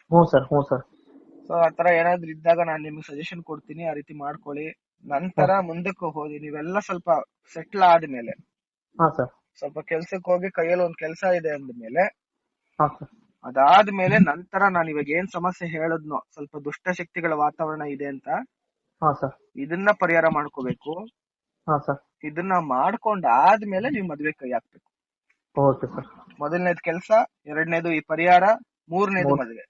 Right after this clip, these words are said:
Speaker 1: ಮೂರನೇದು ಮದ್ವೆ.
Speaker 2: ಆದ್ರೆ ನೀವೇನ ಆತರ ಪಟ್ಟು ಇವಾಗ ಮದ್ವೆ ಆಗಿ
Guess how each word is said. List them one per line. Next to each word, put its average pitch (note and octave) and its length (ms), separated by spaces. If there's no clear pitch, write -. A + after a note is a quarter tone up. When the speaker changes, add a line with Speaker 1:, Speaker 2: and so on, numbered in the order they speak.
Speaker 1:
ಮೂರನೇದು C3+ 360
ಮದ್ವೆ. B2 300
Speaker 2:
ಆದ್ರೆ D#3+ 240
ನೀವೇನ F3+ 360
ಆತರ G3 340
ಪಟ್ಟು G3 260
ಇವಾಗ F3 260
ಮದ್ವೆ F3 220
ಆಗಿ G3 420